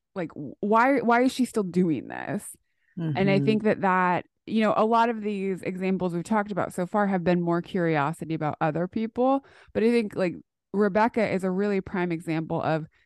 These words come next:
Speaker 1: she's not being particularly curious about herself and, like, what is she doing and why is she still doing that?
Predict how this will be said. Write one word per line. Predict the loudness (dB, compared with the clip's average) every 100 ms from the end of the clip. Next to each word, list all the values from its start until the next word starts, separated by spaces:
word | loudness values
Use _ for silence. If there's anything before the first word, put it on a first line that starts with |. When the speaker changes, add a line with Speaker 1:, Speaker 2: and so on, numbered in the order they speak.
| _ _ -10
Speaker 1:
she's | -2 2
not | 4 4 2 -4
being | -2 -2 -2
particularly | -2 -2 -4 -4
curious | -6 -6 -2 0 0 0 -4
about | -4 -2 0 0 -2 -10 -12
herself | -6 -6 -4 -2 -2 -2 -8 -4
and, | -2
like, | -2 -2
what | -2 0 2 2 -2 _
is | -6 -4
she | -6 -4
doing | 0 2 2
and | 2 0
why | 0 -2 -2
is | -2 -4
she | -6 -8
still | -8 -6 -4
doing | -2 0 0 -2
that? | -2 -2 -2 -4